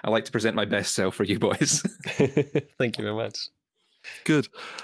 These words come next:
Speaker 3: Um, Dan, before we, before we let Colin go, would you please ask people to leave us a five-star review on iTunes and the like?
Speaker 2: Nope.
Speaker 3: Okay. Are we, are we quit
Speaker 2: Because,
Speaker 3: that
Speaker 2: you know
Speaker 3: part, have
Speaker 2: what?
Speaker 3: we?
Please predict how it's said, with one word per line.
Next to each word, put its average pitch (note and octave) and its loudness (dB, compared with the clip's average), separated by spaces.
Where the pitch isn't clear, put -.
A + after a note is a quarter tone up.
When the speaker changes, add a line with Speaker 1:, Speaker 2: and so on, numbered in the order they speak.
Speaker 3:
Um, E3 2
Dan, F3+ 4
before D3 2
we, C#3+ 4
before C3 2
we C3 6
let B2+ 2
Colin B2+ 2
go, B2+ 4
would B2 2
you C3 2
please C3 2
ask B2 0
people A#2 0
to A#2 2
leave A2+ 2
us A2 -2
a A2 -2
five-star A#2 0
review A2 0
on G#2+ -2
iTunes G2+ -2
and G2+ -2
the F#2+ 0
like? - -4
Speaker 2:
Nope. A2+ 2
Speaker 3:
Okay. E2+ -4
Are A#2 2
we, A#2+ 4
are A#2+ 2
we B2 4
quit D3 4
Speaker 2:
Because, F#3 4
Speaker 3:
that F#3 4
Speaker 2:
you D#3+ 6
know F#3 8
Speaker 3:
part, G3 8
have G#3+ 6
Speaker 2:
what? A2 0
Speaker 3:
we? A2 -10